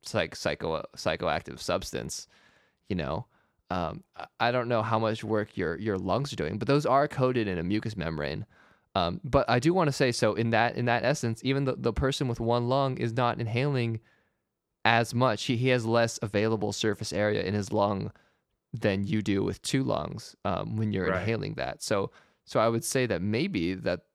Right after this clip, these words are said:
Speaker 1: that person is getting less high because the, the smoke and, and active stuff that's not able to absorb as effectively in that one area as it is in two lungs.
Speaker 2: Right.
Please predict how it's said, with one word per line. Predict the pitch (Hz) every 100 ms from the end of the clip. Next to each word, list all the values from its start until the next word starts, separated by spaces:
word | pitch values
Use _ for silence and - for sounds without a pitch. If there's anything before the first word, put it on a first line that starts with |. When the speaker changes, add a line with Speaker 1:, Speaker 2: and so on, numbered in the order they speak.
| _ _ _ _ _ _ -
Speaker 1:
that | - 92 95
person | - 117 - 107 95 82
is | 101
getting | 101 104 110 101
less | 107 101
high | - - 120 107
because | 78 95 - 98 -
the, | 101 113 90 90 - - _ _ _
the | 110
smoke | 104 - 113 104 110 -
and, | 104 107 -
and | 107 104
active | 92 101 -
stuff | 98 101 98 -
that's | 107 -
not | 113 80
able | 110 107
to | 104 - 98 92 - _ _ _ _ _
absorb | - 101 120 113 113 -
as | 98 104
effectively | 101 101 104 104 95 92
in | 98 101
that | 98 85 - 110
one | 95 92 90
area | 85 85 101 87
as | 65 104 92
it | 85
is | 80 98
in | 95 87 92
two | - 98
lungs. | 90 95 - - - - - _ _ _ _ _ _ _ _ _ -
Speaker 2:
Right. | 95 87